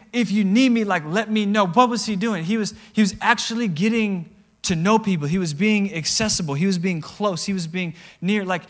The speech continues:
he, he really did know names. He really did make himself available. What was he doing? He was saying, "Hey, this is not just a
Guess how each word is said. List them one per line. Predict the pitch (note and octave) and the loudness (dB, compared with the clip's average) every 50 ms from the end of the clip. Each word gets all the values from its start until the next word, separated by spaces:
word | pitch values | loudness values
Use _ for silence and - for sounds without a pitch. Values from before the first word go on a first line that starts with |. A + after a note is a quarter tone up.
| - - _ | -20 -20 _
he, | - G#3 G#3 G3 G3+ - - | -2 -2 -2 -2 -4 -8 -10
he | - G#3 G3+ | -2 0 2
really | F#3 G#3 A3+ G#3+ G3 | 2 4 4 2 2
did | D#3+ D#3+ G#3+ G#3 | 2 0 0 0
know | F3+ F3 F3+ F3 | 0 -2 -2 -2
names. | E3 E3 G3 G#3 F#3 D3+ - | -2 -2 -2 -2 -2 -4 -4
He | F#3 F#3 | -4 -2
really | F3 G3+ G#3 G#3 F#3+ | 0 0 0 -2 -2
did | E3+ G3+ G3 E3+ | -2 -2 -2 -2
make | E3+ F#3 F3+ F3+ - | -2 -4 -4 -4 -6
himself | G3 F3+ D#3+ - - - _ - - G3 F3+ F3+ - | -8 -8 -8 -12 -16 -14 _ -4 -2 -2 -2 -2 -6
available. | - D#3+ D3 F#3+ G3+ G#3 G#3 F#3 E3+ E3+ | -8 -4 -2 -2 -2 -2 -2 -2 -4 -2
What | D#3+ G3+ A#3 A#3 | 0 2 2 2
was | A3+ A3 G#3+ - | 2 -2 -2 -4
he | G#3+ F#3+ | -4 -4
doing? | E3 G#3 A3 G#3 F#3 E3+ | 0 0 0 0 0 -2
He | F3+ G3 | -2 -2
was | G3 F#3 F3+ | -2 -2 -2
saying, | - G#3 G3 E3+ - - - - - - | -2 -4 -4 -6 -8 -12 -20 -20 -10 -4
"Hey, | A3+ A#3 A3+ | 0 2 2
this | A3+ A3 - G#3 | 2 2 0 -2
is | G3+ F3 | -2 2
not | G#3 A3 A#3+ A#3 F#3+ | 4 4 4 4 2
just | A3 A3+ - - - | 2 0 0 4 4
a | G3 E3+ D3 | 4 4 4